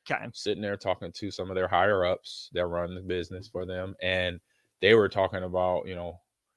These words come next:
Speaker 2: how the price of the booth, you know, where they have their display, prices were going up, you know, and these are the big companies complaining and talking. It's like,
Speaker 1: Mm-hmm.
Speaker 2: we, you know, we almost didn't come 'cause so-and-so was like this much per square foot, boom, boom, boom, boom,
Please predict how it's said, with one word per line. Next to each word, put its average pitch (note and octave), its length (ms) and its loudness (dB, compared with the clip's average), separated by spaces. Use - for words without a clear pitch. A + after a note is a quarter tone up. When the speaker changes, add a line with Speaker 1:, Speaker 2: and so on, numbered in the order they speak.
Speaker 2:
how F2+ 560 0
the F2 80 -8
price - 600 0
of F2+ 240 -6
the F2 180 -4
booth, A#2 460 0
you F2 120 -12
know, F2 100 -6
where F2 120 0
they F2+ 100 2
have F#2 200 0
their F2+ 200 -2
display, G2+ 600 2
prices G#2+ 340 2
were F2+ 100 -2
going E2+ 300 -4
up, G#2 180 -8
you F#2 120 -12
know, D#2 220 -12
and E2+ 140 -4
these A2+ 160 4
are F2 40 -2
the D2+ 80 -4
big - 200 -4
companies A2 480 -6
complaining E2+ 680 -8
and E2+ 180 -10
talking. D#3 360 0
It's C#3 120 -4
like, - 160 -4
Speaker 1:
Mm-hmm. A2 100 -8
Speaker 2:
we, G#2 140 -2
you F#2+ 100 -6
know, E2+ 200 -6
we G2 160 6
almost C3 220 8
didn't G2+ 180 0
come E2 240 0
'cause E2 360 -8
so-and-so G#2 440 2
was F#2+ 100 0
like G2 200 0
this - 180 -6
much G2+ 240 -6
per G#2 140 0
square G#2 300 -2
foot, G2+ 400 -4
boom, G2 180 -6
boom, F#2+ 160 -4
boom, F2+ 120 -8
boom, G#2 340 0